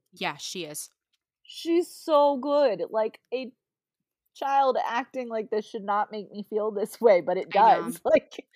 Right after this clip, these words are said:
Speaker 1: I
Speaker 2: you
Speaker 1: know.
Speaker 2: know? Oh my gosh, she was so, so, so good. But
Speaker 1: Yeah.
Speaker 2: so I, like I said, I kinda have 'em broken down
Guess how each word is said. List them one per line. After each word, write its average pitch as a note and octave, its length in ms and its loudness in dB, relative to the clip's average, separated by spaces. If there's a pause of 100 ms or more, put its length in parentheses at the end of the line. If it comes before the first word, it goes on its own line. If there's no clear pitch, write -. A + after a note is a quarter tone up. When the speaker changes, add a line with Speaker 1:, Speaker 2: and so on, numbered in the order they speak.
Speaker 1:
I G3 120 -12
Speaker 2:
you C4 180 -2
Speaker 1:
know. - 0 -
Speaker 2:
know? C4 360 2 (120)
Oh A3+ 220 -2
my F3 140 -10
gosh, G3 420 -2
she A3 100 -10
was G#3+ 280 -8
so, G#3 220 -8
so, G#3 260 -10
so G#3 260 -12
good. - 460 -12
But F3+ 360 -6
Speaker 1:
Yeah. E3+ 320 -18 (240)
Speaker 2:
so C4+ 120 2
I, B3 240 6
like C#4 160 2
I F4 60 -2
said, C4 160 0
I A#3+ 80 0
kinda C4 200 -6
have E4 180 -2
'em A3 140 -8
broken G3 340 -4
down F3+ 420 -8